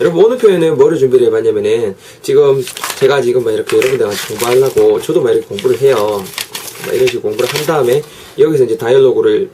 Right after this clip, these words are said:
제가 직접 적고, 그러니까 어떤 식으로 제가 이거를 여러분들한테 강의를 준비하냐면은 일단은 책을 이제 봐요. 뭐 이제 잉글리시 텍스트북이 될 수도 있고 아니면 그냥 미디어도 될 수도 있고 오만 데서 소스를 따요.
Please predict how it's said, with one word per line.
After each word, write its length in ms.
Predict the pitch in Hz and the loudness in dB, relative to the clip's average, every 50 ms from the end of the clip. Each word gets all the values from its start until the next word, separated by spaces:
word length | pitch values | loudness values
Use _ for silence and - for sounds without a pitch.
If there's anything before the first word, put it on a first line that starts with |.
| _ _ _ _ - - | _ _ _ _ -20 -14
제가 320 | - 117 104 110 104 98 - - | -10 -6 -4 -4 -4 -6 -8 -12
직접 280 | - - - 135 - | -16 -2 -2 -2 0
적고, 460 | - 135 135 - - 175 180 190 196 - - _ _ | 0 -2 -2 -2 0 0 0 0 -2 -4 -10 _ _
그러니까 380 | - 135 131 127 120 110 98 - - _ - | -2 0 0 2 0 0 -2 -4 -10 _ -6
어떤 280 | - - 202 190 240 240 | -2 -2 0 0 0 0
식으로 200 | 226 190 151 131 | 2 4 4 4
제가 200 | 120 123 123 117 | 4 4 2 4
이거를 320 | 113 120 117 113 110 104 104 | 2 2 2 4 4 4 4
여러분들한테 840 | 107 113 113 110 113 101 104 101 104 104 104 95 - - 107 98 - | 2 2 0 -2 -4 -2 -2 0 2 2 0 -2 -4 -8 -8 -8 -8
강의를 340 | - - 113 120 120 113 98 | -6 -4 -4 -2 -2 -2 -4
준비하냐면은 840 | - 117 101 117 110 104 104 101 101 101 98 98 101 104 104 95 - - - - - - - | -6 -6 -4 -4 -4 -4 -6 -6 -6 -4 -4 -4 -4 -6 -8 -10 -14 -18 -20 -20 -20 -20 -4
일단은 400 | _ 147 147 143 135 127 - - - _ _ _ _ _ _ _ _ _ - - - - - | _ 0 2 2 2 0 0 -4 -10 _ _ _ _ _ _ _ _ _ -20 -20 -20 -18 -8
책을 360 | - 180 180 180 185 156 127 | -4 0 2 2 4 2 2
이제 140 | 107 104 107 | 0 -2 -4
봐요. 360 | - - 104 113 107 - - - | -4 -4 -2 -2 -2 -2 -4 -4
뭐 200 | 80 95 98 95 | -2 0 2 2
이제 180 | 98 95 123 | 0 0 -2
잉글리시 480 | 131 147 156 156 151 135 123 - - - | -2 -2 -2 0 0 0 -2 -2 -10 -10
텍스트북이 640 | - 127 123 123 - - - 110 107 - - 98 90 | -6 -6 -6 -6 -8 -12 -12 -12 -12 -10 -10 -6 -4
될 120 | - 101 | -4 -4
수도 180 | - - - 110 | -4 -4 -6 -6
있고 360 | 98 - - 135 151 165 160 - - - - | -8 0 2 2 2 2 -2 -8 -18 -20 -12
아니면 260 | - 104 113 113 107 | -4 -2 0 0 0
그냥 160 | 101 101 98 98 | 0 -2 -4 -4
미디어도 340 | 117 127 151 165 156 135 | -4 -4 -4 -4 -2 -2
될 100 | 120 104 95 | -4 -4 -4
수도 120 | - - 104 | -4 -6 -8
있고 200 | 98 - - - - | -4 -2 -2 0 2
오만 400 | - 139 151 151 151 151 151 135 | 2 2 2 0 0 0 -2 -2
데서 140 | 127 107 104 | -4 -4 -4
소스를 460 | 98 - 170 175 180 - 151 113 107 - | -6 -2 -2 -2 -2 -2 -4 -6 -6 -4
따요. 360 | 95 - 151 139 113 - | -4 -2 0 0 -2 -4